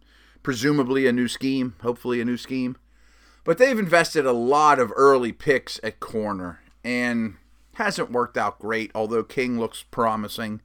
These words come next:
I think a veteran, he's very technically sound as a cover man, uh, will rub off very well. And you gotta think Burnett is now gone. You know, the two draft picks from last year are ready to step up in the secondary. But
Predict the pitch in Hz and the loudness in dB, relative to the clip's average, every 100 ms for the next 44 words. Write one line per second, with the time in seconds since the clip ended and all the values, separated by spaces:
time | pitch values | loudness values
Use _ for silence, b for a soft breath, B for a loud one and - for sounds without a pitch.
0 | b b b b - 123 - 160 127 131 | b b b b -4 -2 0 -2 0 -2
1 | 104 131 135 131 127 127 127 - b b | 0 0 2 0 0 -2 -6 -10 b b
2 | b b 160 151 120 120 131 139 135 120 | b b -8 -8 -6 -2 2 2 0 -4
3 | 98 b b b b b _ - 151 - | -8 b b b b b _ -12 -10 -10
4 | 127 131 120 - 113 120 123 120 120 110 | -8 -6 -4 -2 -2 -2 -4 -8 -6 -6
5 | 110 107 127 120 117 117 117 117 - b | -6 -4 -2 -2 -2 -4 -6 -8 -16 b
6 | b b b b 104 104 107 113 113 120 | b b b b -2 0 0 -2 2 2
7 | 120 117 - - 92 95 123 120 113 107 | 4 0 -2 -14 -14 0 0 2 -2 -4
8 | 107 113 120 127 120 113 123 117 113 104 | -4 -6 -8 -4 -4 -2 -4 -4 -4 -4
9 | 104 110 - 107 104 104 101 101 98 98 | -4 -6 -8 -10 -4 -4 -4 -4 -4 -4
10 | 101 98 b b b b 110 104 95 - | -6 -10 b b b b -6 -6 -6 -4
11 | 120 113 104 - 120 - 110 101 101 104 | -2 0 -2 -2 -6 -6 -4 -4 -4 -6
12 | - 107 101 104 101 - 113 98 104 - | -6 -4 -4 -4 -6 -6 -6 -4 -6 -8
13 | 104 98 - 95 98 92 92 98 101 107 | -10 -10 -10 -10 -10 -10 -8 -6 -8 -10